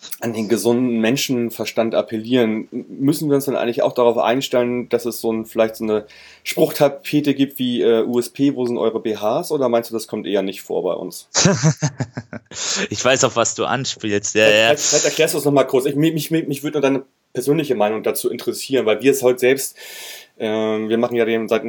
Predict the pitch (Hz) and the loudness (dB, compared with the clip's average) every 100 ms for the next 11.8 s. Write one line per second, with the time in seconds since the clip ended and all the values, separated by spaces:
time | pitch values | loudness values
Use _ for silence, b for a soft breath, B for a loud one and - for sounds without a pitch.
0 | 104 - 113 110 110 113 107 107 110 104 | -2 0 2 2 2 0 0 -2 -6 -8
1 | - 123 117 113 113 147 190 151 143 139 | -8 -6 -6 -6 -2 0 0 2 2 2
2 | 120 120 120 - 104 107 104 101 107 156 | 2 2 -2 -4 -4 -4 0 2 4 4
3 | 147 156 147 135 131 139 127 - B B | 6 6 6 2 2 2 2 -2 B B
4 | - 135 117 120 110 127 - - 139 127 | -8 -2 2 4 6 4 -2 -4 -2 0
5 | 120 113 127 113 107 117 113 110 - b | -2 -4 -4 -4 -4 -4 -4 -6 -12 b
6 | b 113 110 117 - - 107 98 104 101 | b -12 -10 -10 -12 -8 -6 -6 -8 -10
7 | 101 - 95 - 98 92 87 90 87 87 | -12 -10 -10 -6 -6 -6 -10 -14 -14 -16
8 | B B - _ 139 131 147 143 156 143 | B B -20 _ 0 2 2 2 2 2
9 | 117 - 143 120 - 110 113 120 113 - | -2 -6 -4 -4 -6 -6 -4 -2 -2 0
10 | 127 135 123 127 123 - 117 113 113 113 | 0 2 2 2 0 0 -4 -4 -6 -6
11 | - - 143 - 131 131 143 | -8 -6 -8 0 2 2 -4